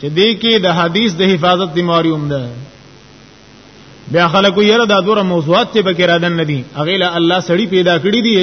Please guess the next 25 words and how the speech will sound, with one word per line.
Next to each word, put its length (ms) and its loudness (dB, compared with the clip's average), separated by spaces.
یو 100 6
یو 140 4
ته 140 -2
جدا 260 0
کوي. 240 -4
یو 280 4
یو 180 6
ضعیف 320 2
حدیث 260 2
یې 100 -2
ته 80 0
جدا 300 2
کړی 220 0
دی." 160 0
ځکه 240 0
چې 140 0
د 20 4
حدیث 460 0
حفاظت 540 2
نه 180 0
وي، 220 2
نو 100 -4
په 120 0
قرآن 300 2
سړی 260 0